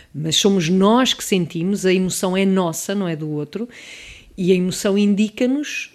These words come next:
também é um excelente indicador de do nosso interior, da nossa realidade interior. Quais é que são as nossas feridas, os nossos medos, as nossas inseguranças por aí. Portanto, a outra pessoa foi bater em alguma coisa. Se nós ganharmos essa consciência do que é que ela foi bater,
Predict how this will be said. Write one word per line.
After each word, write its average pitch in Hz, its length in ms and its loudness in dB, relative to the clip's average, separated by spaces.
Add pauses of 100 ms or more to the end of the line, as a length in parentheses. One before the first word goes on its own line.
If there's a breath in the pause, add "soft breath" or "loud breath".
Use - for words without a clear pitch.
também 170 340 -2
é 156 40 -4
um 165 140 -8
excelente 196 800 0
indicador 175 760 -2
de 233 560 0 (300)
do 202 200 0
nosso 254 260 2
interior, 330 400 2
da 190 100 0
nossa 208 240 -2
realidade 233 480 -2
interior. 240 480 -2 (200)
Quais 160 220 -6
é 185 80 0
que 180 80 -8
são 202 120 0
as 190 80 0
nossas 196 300 0
feridas, 220 420 2
os 165 100 -4
nossos 156 300 -2
medos, 233 300 4
as 160 100 -2
nossas 165 300 -4
inseguranças 208 580 -2
por 185 140 -2
aí. 156 140 0
Portanto, 160 360 -6
a 190 40 2
outra 214 180 0
pessoa 202 320 0
foi 247 220 0
bater 196 380 0
em 156 80 -4
alguma 156 360 -4
coisa. 240 400 2 (500 loud breath)
Se - 160 -2
nós 247 220 4
ganharmos 190 480 2
essa 165 240 -2
consciência 214 720 2
do 190 140 0
que 220 200 2
é 202 60 4
que 202 160 -4
ela 160 240 0
foi 160 240 -4
bater, 220 440 0